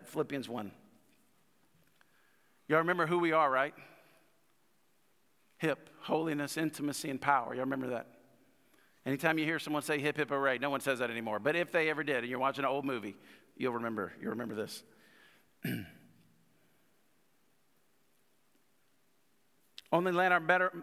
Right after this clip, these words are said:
let our manner of life be worthy of the gospel, so whether I come or absent, I may hear of you." This is what he wants to hear. That was who we are. This is, this is what we do. This is why we're here.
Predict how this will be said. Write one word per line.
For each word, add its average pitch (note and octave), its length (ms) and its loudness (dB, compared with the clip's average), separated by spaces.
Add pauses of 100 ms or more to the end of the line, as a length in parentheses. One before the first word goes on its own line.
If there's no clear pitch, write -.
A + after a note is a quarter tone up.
(100)
let E3+ 220 6
our E3+ 40 8
manner F3 280 4
of C#3 100 -2
life E3+ 320 4
be F3 80 2
worthy F3+ 360 2
of D3 60 -2
the D3+ 60 0
gospel, E3 480 4
so D#3 100 -4
whether D3+ 220 4
I D3+ 60 2
come F3+ 240 2
or C3+ 80 2
absent, F3 400 2
I - 20 0
may C#3 140 -2
hear F#3 260 2
of C#3+ 100 -4
you." C#3+ 280 0
This D#3 220 -4
is F3 60 -4
what E3+ 140 2
he E3+ 60 0
wants D#3+ 240 -2
to D3 100 -8
hear. C3 380 0 (1200)
That F3 220 6
was G#3 140 2
who G#3 140 2
we F#3+ 160 4
are. D#3+ 180 4
This F3 240 -2
is, D#3+ 160 -2
this F3 240 0
is E3 100 -2
what D#3 200 4
we D3 100 -2
do. C3+ 240 -2
This E3+ 200 -2
is C#3+ 120 -4
why D3+ 300 4
we're D3+ 160 -2
here. A2+ 400 -4